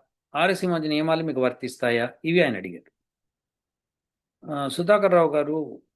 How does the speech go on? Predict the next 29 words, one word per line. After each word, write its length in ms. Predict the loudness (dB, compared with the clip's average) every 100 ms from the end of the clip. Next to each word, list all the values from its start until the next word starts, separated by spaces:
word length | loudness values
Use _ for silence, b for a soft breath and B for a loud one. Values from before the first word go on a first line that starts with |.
| _ _ _ -10
మీకు 500 | -6 -4 -4 -4 -6
ఒక 220 | -6 -4 -2
ప్రశ్నకి 380 | -4 -4 -8
సమాధానం 440 | -6 -4 -2 -4 -10
చెప్పండి. 360 | -16 _ -20 _ _ _ _ _ _ _ 0
ఆర్య 240 | 4 4
సమాజానికి 600 | 4 2 2 0 0 -2
పది 180 | 0 0
నియమాలు 380 | 0 0 -2 -4
ఉన్నాయి. 260 | -10 -18 _ _ _ _ _ _ _ _ _ _ -2
ఆ 100 | -2
పది 300 | 2 4 6
నియమాలు 600 | 8 8 6 4 4 4
పాటించిన 680 | 4 2 2 0 -6 -4 0
వాడు 280 | 2 2 0
ఆర్య 300 | 0 2 2
సామాజికుడు. 720 | 0 -6 -8 -12 -16 -18 -20 _ _ _ _ _ _ _ _ _ _ _ -2
అతను 260 | 0 0
పోయి 240 | 4 4 6
మెంబర్‌షిప్ 580 | 4 4 4 2 -2 -2
తీసుకొని 340 | -4 0 0
వీపు 300 | 0 0 0
మీద 120 | -2
ముద్రేసుకుంటే 680 | 0 0 2 0 -2 -6 -4
గానీ 520 | -2 -2 0 -2 -4 -2
ఆర్య 220 | 0 0
సామాజికుడు 540 | -2 -4 -4 -4 -6
అంటే 160 | -6 -6
కుదరదు. 320 | -8 -8 -10